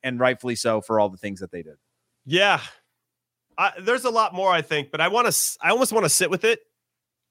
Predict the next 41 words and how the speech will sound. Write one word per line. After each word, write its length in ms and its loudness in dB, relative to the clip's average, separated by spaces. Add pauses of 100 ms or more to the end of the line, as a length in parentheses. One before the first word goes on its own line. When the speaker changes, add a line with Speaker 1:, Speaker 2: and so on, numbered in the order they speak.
Speaker 2:
a 60 0
little 180 2
bit, 140 2
Speaker 1:
Mm-hmm. 80 -6
Speaker 2:
Heath, 260 -2
and, 240 -2
and 320 2
thankfully 380 0
we 80 2
have 80 0
another 240 -2
podcast 500 0
tomorrow 320 2
that 140 -2
kicks 200 -8
off 160 -2
at 100 -8
ten 140 0
A 40 2
M 120 0
Pacific, 360 -6
one 100 -2
P 40 2
M 20 2
Speaker 1:
Is 80 -2
there 120 2
a 60 2
third, 280 0
fourth 280 0
place 240 0
game 120 2
or 40 2
Speaker 2:
Eastern. 140 2
Speaker 1:
not, 200 2
Jimmy? 300 -4
Like, 180 0
is 80 -8
there 220 4
a 60 -2
consolation 480 0
game? 180 -4